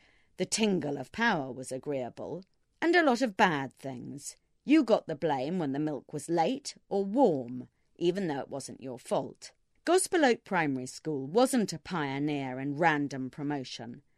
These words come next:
Ancient Athens got there first. It chose its magistrates and decision-makers by sortition, or drawing lots,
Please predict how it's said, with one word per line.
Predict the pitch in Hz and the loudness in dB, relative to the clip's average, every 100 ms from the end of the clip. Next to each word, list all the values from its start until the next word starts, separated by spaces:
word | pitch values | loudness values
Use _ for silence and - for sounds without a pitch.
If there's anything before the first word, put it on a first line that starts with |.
| _ _ _ | _ _ _
Ancient | 233 269 - 269 247 | 2 2 2 0 4
Athens | 202 175 135 120 120 | 4 2 -6 -12 -12
got | - 143 - | -8 -8 -6
there | 139 139 | -6 -6
first. | - 233 143 - - - - _ _ _ _ | -2 0 0 -4 -14 -16 -18 _ _ _ _
It | 311 302 | 2 2
chose | - 294 180 135 | 2 6 6 4
its | 170 - 196 | -4 -4 0
magistrates | 214 202 196 - 156 127 - 160 | 2 4 0 -2 -4 -6 -6 -6
and | 147 | -6
decision-makers | 165 - 196 170 147 135 127 - 127 | -4 -2 0 0 -2 -2 -8 -12 -8
by | - 185 | -2 0
sortition, | - 180 151 - 294 - 131 120 127 _ _ _ | 0 -4 -2 0 0 0 -6 -14 -18 _ _ _
or | 185 | -2
drawing | 175 - 196 143 143 | -2 0 2 2 2
lots, | 180 196 127 - - - | 2 2 0 -10 -12 -12